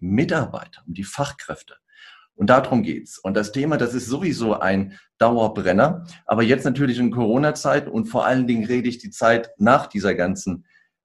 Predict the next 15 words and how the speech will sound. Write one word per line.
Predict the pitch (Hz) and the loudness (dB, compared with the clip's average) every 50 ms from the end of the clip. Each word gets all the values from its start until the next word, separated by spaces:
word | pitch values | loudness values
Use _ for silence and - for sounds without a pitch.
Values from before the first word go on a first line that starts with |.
| - | -8
ähm, | 92 90 87 90 92 92 87 | -6 -4 -4 -4 -4 -6 -4
Pandemie, | 95 101 95 92 90 95 98 98 | -4 -4 -2 -2 -2 0 0 2
nach | 98 107 117 113 - | 2 2 0 0 -4
Corona, | - 101 95 98 98 98 98 95 | -6 -4 -2 0 2 2 2 0
wie | 101 | -2
geht's | 98 110 107 104 - - | -2 -2 -2 -2 -2 -2
weiter? | 92 90 95 98 123 123 123 123 - - _ _ | 0 0 2 2 0 -2 -2 -4 -8 -18 _ _
Weil | - 98 101 | -2 -2 0
ich | 104 101 98 - | 0 -2 0 2
dann | - 110 120 | 2 4 4
natürlich | 127 117 98 - 113 101 101 - - | 4 2 0 -2 -6 -8 -8 -8 -8
gestärkt | - 101 - - - 107 110 113 - - | -6 -6 -4 0 0 2 2 0 -2 -6
mit | - 101 - | -6 -2 2
meiner | 101 98 95 95 | 2 4 4 2
Marke | 90 87 95 104 104 - 107 98 92 - | 2 2 2 2 2 0 -2 -4 -4 -6